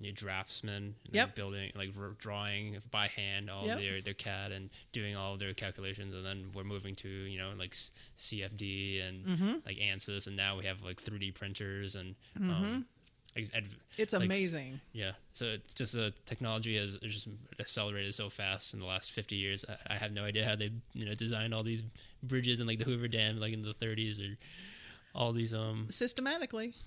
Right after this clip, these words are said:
Speaker 2: you
Speaker 1: Yeah.
Speaker 2: know, I, I think that's, you know, the, the idea that engineers have always been good about doing things by a process,
Speaker 1: Mm-hmm.
Speaker 2: right? You know, that we can document, that we can track, that we can show evidence for why we made what decisions.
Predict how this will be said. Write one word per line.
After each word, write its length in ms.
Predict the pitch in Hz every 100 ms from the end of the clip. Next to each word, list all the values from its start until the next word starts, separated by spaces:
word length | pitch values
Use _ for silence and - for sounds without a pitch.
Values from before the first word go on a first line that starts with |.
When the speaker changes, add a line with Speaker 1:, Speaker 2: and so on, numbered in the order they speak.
| -
Speaker 2:
you 100 | 208
Speaker 1:
Yeah. 40 |
Speaker 2:
know, 220 | 196 202 214
I, 360 | 190 196 196
I 40 | 196
think 220 | 226 214
that's, 400 | 214 208 202 -
you 180 | 190 185
know, 120 | 175
the, 220 | 170 170
the 100 | 170
idea 320 | 180 196 196 196
that 140 | 170
engineers 500 | 180 185 185 185 175
have 140 | 165
always 400 | 160 185 190 165
been 260 | - 165 160
good 220 | 160 160
about 320 | 156 156 -
doing 200 | 160 160
things 360 | 156 156 151 -
by 340 | - 156 151 156
a 60 |
process, 640 | 143 156 143 - - 143 - - -
Speaker 1:
Mm-hmm. 280 | - 110 -
Speaker 2:
right? 240 | 156 156 -
You 80 |
know, 140 | 160 156
that 160 | 156
we 120 | 165 165
can 220 | 170 156
document, 600 | 156 165 - 170 165 -
that 100 | -
we 80 | 151
can 140 | 151
track, 480 | 147 175 175 165 -
that 100 | -
we 100 | 156
can 200 | - 147
show 340 | - - 160 151
evidence 460 | 156 165 165 -
for 160 | - 160
why 200 | 151 156
we 100 | 156
made 220 | 156 156
what 160 | 156 -
decisions. 560 | 156 165 165 156 156